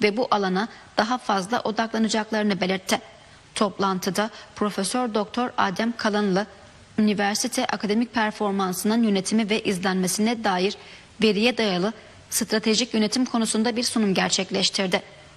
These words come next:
Profesör Doktor Adem Kalınlı sunumunda birçok farklı alanda başarıları olmasına rağmen bütünlüklü veri yönetimi sistemlerinin olmamasından dolayı üniversitelerin doğru ve sağlıklı politikalar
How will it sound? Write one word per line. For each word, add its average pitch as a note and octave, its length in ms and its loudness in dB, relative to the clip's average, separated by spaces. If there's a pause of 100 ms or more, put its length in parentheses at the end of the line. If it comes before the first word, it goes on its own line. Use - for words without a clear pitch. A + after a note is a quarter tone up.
Profesör G3 540 0
Doktor A3 340 0
Adem G3+ 340 0
Kalınlı G#3 440 0
sunumunda F#3+ 580 2 (680)
birçok B3 380 2
farklı A3 440 0
alanda G3+ 500 0 (140)
başarıları G#3+ 500 0
olmasına G#3 540 0
rağmen F#3 340 0 (460)
bütünlüklü A3+ 680 2
veri A3 160 2
yönetimi A#3+ 420 2
sistemlerinin G#3 840 0
olmamasından G3+ 800 2
dolayı F#3+ 340 2 (520)
üniversitelerin A3 880 2 (220)
doğru G#3+ 340 2
ve A#3 80 0
sağlıklı G#3 500 -2
politikalar A3 640 0